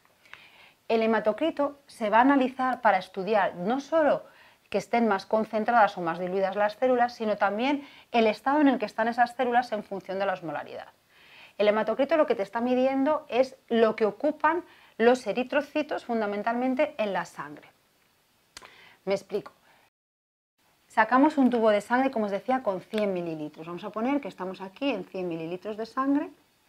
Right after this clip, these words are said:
Cuando centrifugamos el tubo vamos a tener dos fracciones claramente diferenciadas, una de plasma, que ocupa en torno al cincuenta y uno, cincuenta y dos por ciento del total,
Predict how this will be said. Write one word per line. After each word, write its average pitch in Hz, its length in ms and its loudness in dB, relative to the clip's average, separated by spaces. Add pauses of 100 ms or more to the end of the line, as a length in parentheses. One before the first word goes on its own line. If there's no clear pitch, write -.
(480)
Cuando 220 220 6
centrifugamos 220 680 0
el 262 160 0
tubo 294 280 2
vamos 233 200 0
a 254 80 -2
tener 220 300 -4
dos 202 140 -10
fracciones 254 640 0
claramente 196 460 -4
diferenciadas, 247 880 -4 (340)
una 233 280 2
de 170 120 -2
plasma, 247 720 -4 (960)
que - 120 -14
ocupa 185 260 -4
en 214 80 -2
torno 170 180 -2
al - 140 -6
cincuenta 156 440 -12
y 214 60 0
uno, 247 160 2
cincuenta 180 360 -8
y - 20 -4
dos 185 160 -6
por 208 180 -4
ciento 214 300 -6
del 214 180 -6
total, 277 380 -2